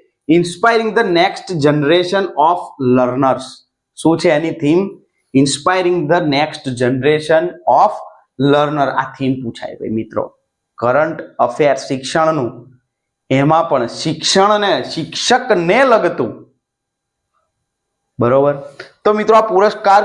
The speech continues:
કોણે મળ્યા છે, કઈ રીતે મળ્યા છે એની ચર્ચા કરીએ. તો જેમાં કુલ પિસ્તાલીસ શિક્ષકોને સન્માનિત કરવામાં આવ્યા. કેટલા શિક્ષકોને? પિસ્તાલીસ, જેમાં ચોવીસ પુરુષ અને એકવીસ મહિલા હતા.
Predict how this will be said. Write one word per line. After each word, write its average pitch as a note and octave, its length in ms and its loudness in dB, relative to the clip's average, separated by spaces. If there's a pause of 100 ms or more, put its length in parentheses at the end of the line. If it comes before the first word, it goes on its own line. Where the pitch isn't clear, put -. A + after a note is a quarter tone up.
કોણે F#3 280 2
મળ્યા D#3 320 4
છે, D#3+ 140 -4
કઈ E3+ 280 0
રીતે F3 260 -2
મળ્યા C#3 280 2
છે D#3 120 -6
એની C#3 260 -2
ચર્ચા A#2 320 -2
કરીએ. B2 320 -4 (360)
તો - 80 4
જેમાં F3 420 2
કુલ A3+ 140 2 (100)
પિસ્તાલીસ G3 640 -2
શિક્ષકોને D#3+ 640 0 (520)
સન્માનિત D#3 580 0
કરવામાં B2+ 400 2
આવ્યા. A#2+ 100 -6
કેટલા D#3 240 2
શિક્ષકોને? E3 640 0 (420)
પિસ્તાલીસ, F3 640 0 (400)
જેમાં F3 320 2
ચોવીસ D#3+ 400 2 (120)
પુરુષ G#3+ 360 2 (180)
અને E3+ 120 2
એકવીસ E3 520 0 (120)
મહિલા C3 440 0
હતા. G#2+ 220 -6